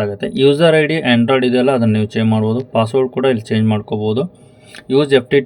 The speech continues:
ಟಿ ಎಸ್, ಎಫ್ ಟಿ ಪಿ ಎಸ್ ಅಂದರೆ ಸೆಕ್ಯೂರ್ ಇರಬೇಕಂದ್ರೆ ಸೆಕ್ಯೂರ್ ಈ ಆಪ್ಷನ್ನ ಎನೇಬಲ್ ಮಾಡ್ಕೋಬೋದು. Type of ಎಸ್ ಎಸ್ ಎಲ್ ಕನೆಕ್ಷನ್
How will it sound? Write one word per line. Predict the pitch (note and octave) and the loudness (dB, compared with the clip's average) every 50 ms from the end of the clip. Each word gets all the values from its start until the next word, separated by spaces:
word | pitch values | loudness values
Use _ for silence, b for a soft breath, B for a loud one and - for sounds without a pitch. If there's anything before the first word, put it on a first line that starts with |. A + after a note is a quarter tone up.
| - - | -2 -4
ಟಿ | C#3 C#3 C#3 C#3 | 0 2 4 4
ಎಸ್, | C3+ C3+ - - - - B2 A#2+ A#2 A#2 | 4 2 -2 -10 -6 -2 0 0 2 2
ಎಫ್ | A#2 A#2 - | 0 0 -2
ಟಿ | D#3 C#3+ - - | -4 -4 -2 0
ಪಿ | C3 B2 C3 C3 | 2 4 4 4
ಎಸ್ | B2 - - A2 | 2 0 -6 -6
ಅಂದರೆ | A2 A2+ C3 C3 - B2+ | -4 -4 -4 -4 -4 -6
ಸೆಕ್ಯೂರ್ | A#2 A2+ - C#3 C3+ C3 | -6 0 2 2 2 2
ಇರಬೇಕಂದ್ರೆ | B2+ B2 A#2+ B2 A#2+ - B2 B2 C3+ F3+ F#3 - - | 2 0 0 -2 -2 -2 -4 -4 -4 -4 -6 -8 -8
ಸೆಕ್ಯೂರ್ | - B2+ - - B2 A#2+ A#2+ | -10 -8 -6 -4 -4 -2 0
ಈ | A#2+ A#2 | 0 0
ಆಪ್ಷನ್ನ | - - - - A#2 A#2+ C#3 F3 - - - A#2 | -2 -4 -4 -4 -2 -2 -2 -4 -6 -8 -6 -2
ಎನೇಬಲ್ | A2+ A#2 A2+ A2+ A#2 A2 A2 G#2+ | 0 0 0 0 0 0 0 0
ಮಾಡ್ಕೋಬೋದು. | G#2+ G#2+ - G#2+ G#2+ A2 A2 C3+ C#3 - B B B B B B B B _ - | -2 -4 -8 -10 -8 -6 -6 -6 -8 -10 B B B B B B B B _ 0
Type | B2+ C#3 C3+ D3+ D3 | 2 2 4 4 2
of | C3+ C3 A#2 | 2 2 0
ಎಸ್ | A2+ - C3+ B2+ | -2 -2 -4 -6
ಎಸ್ | - - | -4 -4
ಎಲ್ | B2 A#2+ A#2+ B2 | -6 -4 -4 -2
ಕನೆಕ್ಷನ್ | A#2 A#2+ A#2+ - A#2+ A#2 | -2 -2 -2 -2 -2 -2